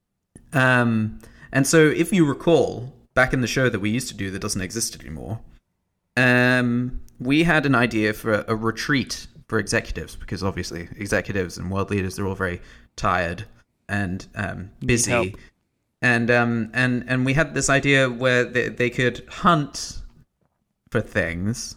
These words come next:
Speaker 2: Mm-hmm.
Speaker 1: Um, y-, you know,
Speaker 2: Oh, yeah.
Speaker 1: all sorts of different things. Animals, uh,
Speaker 2: Each
Speaker 1: Easter
Speaker 2: other.
Speaker 1: eggs,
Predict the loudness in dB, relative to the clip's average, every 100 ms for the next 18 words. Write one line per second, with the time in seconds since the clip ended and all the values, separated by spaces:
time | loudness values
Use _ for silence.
0 | -8 -6 -2 -4 -4 -10 _ -2 0 0
1 | -4 -8 -6 -6 -8 -18 -20 _ _ -6
2 | -4 -2 -2 0 2 2 2 0 -4 -6
3 | -8 -8 -10 -12 -20 -4 0 2 2 2
4 | 2 0 -6 -16 -20 -20 _ -4 -4 -4
5 | -8 -10 -4 -2 2 2 4 4 2 -2
6 | -4 -4